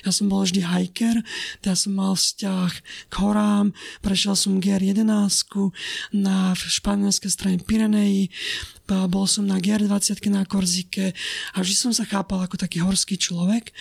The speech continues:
a človek, ktorý miluje prírodu a miluje sa v nej pohybovať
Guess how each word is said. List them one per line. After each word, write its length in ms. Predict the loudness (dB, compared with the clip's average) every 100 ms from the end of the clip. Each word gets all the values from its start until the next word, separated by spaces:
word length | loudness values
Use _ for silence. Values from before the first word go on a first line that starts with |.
| -12 -12 -12 -8
a 320 | -2 2 2
človek, 280 | 0 0 -2
ktorý 200 | 0 0
miluje 320 | 2 2 2
prírodu 640 | 0 -2 0 2 2 2 -2 -8 -12 -4
a 120 | 0
miluje 320 | 2 2 2
sa 220 | 2 0 -4 -8 -18 -4
v 160 | 0
nej 140 | 0 0
pohybovať 840 | -2 0 2 2 0 0 -2 -4